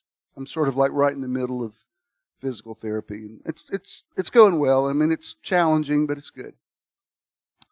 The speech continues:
Um, and, uh,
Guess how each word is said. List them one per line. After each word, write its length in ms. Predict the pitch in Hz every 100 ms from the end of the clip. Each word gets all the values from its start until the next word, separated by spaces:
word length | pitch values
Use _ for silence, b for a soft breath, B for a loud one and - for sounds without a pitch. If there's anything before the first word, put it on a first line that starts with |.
| _ _ _ _ _ _
Um, 580 | 156 143 139 131 120 139 _ _ _ _ _ _ _ _ _ _ _ _ _
and, 420 | 165 151 143 131
uh, 360 | 139 127 123